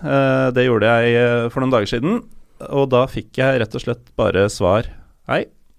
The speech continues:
vi ønsker ikke å stille til debatt om dette. Kan stille på intervju.» Noe som var, eh, nye toner, noe som det ikke var en, eh, <laughs> en annen, eh, unnskyldning. Ehm,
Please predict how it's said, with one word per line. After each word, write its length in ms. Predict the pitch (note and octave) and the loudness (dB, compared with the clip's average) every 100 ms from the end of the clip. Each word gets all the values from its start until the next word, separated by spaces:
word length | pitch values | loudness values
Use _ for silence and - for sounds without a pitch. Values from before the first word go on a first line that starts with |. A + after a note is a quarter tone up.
| - | -4
vi 100 | A#2 | -2
ønsker 360 | A#2+ G#2+ - C3 - | -2 -6 -8 -10 -12
ikke 320 | - - F3 | -12 -8 -6
å 80 | D#3 | -4
stille 240 | C#3+ C3 | -4 -4
til 200 | - G2+ | -6 -2
debatt 260 | A2 G#2+ - | -2 0 -2
om 80 | A2+ | -4
dette. 260 | G2+ - - - - - - | -4 -4 -14 -16 -20 -20 -10
Kan 180 | A2+ C3 | -6 -4
stille 280 | - F#2+ | -4 -2
på 100 | - | -2
intervju.» 300 | G2+ A2+ F#2+ - - - _ - - - - - - _ _ - | -2 -2 -4 -6 -14 -20 _ -20 -20 -20 -20 -20 -20 _ _ -16
Noe 180 | D#4+ G4 | -6 -4
som 140 | D#3 E3+ | 0 4
var, 240 | C#3 C#3 C3+ | 4 4 4
eh, 680 | C#3 C#3 C3+ C3+ C3+ C3+ B2+ - - - - F3+ - - - _ _ - - - | 4 4 2 0 -2 -4 -6 -12 -16 -18 -20 -20 -20 -20 -20 _ _ -20 -12 -4
nye 340 | G3 C3+ A#2+ | 2 4 2
toner, 320 | C3 F#2+ A2 - - | 0 0 -2 -6 -12
noe 120 | - A2+ | -10 -8
som 160 | A#2+ A#2 | -8 -8
det 120 | A2+ | -6
ikke 100 | G#2+ | -4
var 240 | G2+ F#2+ G2+ | -2 -2 -2
en, 300 | G2 G2+ G2+ | -4 -6 -6
eh, 580 | G2 F#2+ - A2+ - | -6 -8 -8 -6 -4
<laughs> 40 | - | 0
en 100 | A#2 | 0
annen, 300 | A2 G2 G2+ | -2 -4 -2
eh, 320 | G2+ G2 G2+ - - _ _ _ - - - _ C#3+ | -2 -4 -6 -12 -20 _ _ _ -20 -20 -20 _ 0
unnskyldning. 400 | C3 D#3+ G3 A#3 - _ _ - | 2 2 0 -2 -8 _ _ 0
Ehm, 520 | F3+ F3 F3 F3 D#3+ | 2 4 2 0 -6